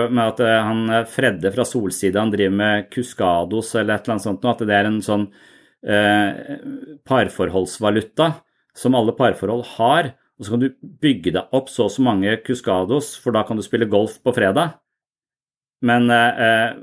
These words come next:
så hvis jeg tar barna på mandag og tirsdag, så har jeg lov, så har jeg bygd opp nok kred til det.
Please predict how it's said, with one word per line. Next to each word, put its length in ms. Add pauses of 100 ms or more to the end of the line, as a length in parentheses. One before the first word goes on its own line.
(140)
så 240
hvis 180
jeg 140
tar 140
barna 420
på 120
mandag 340
og 60
tirsdag, 540
så 180
har 100
jeg 80
lov, 180
så 160
har 100
jeg 80
bygd 180
opp 140
nok 280
kred 280
til 100
det. 160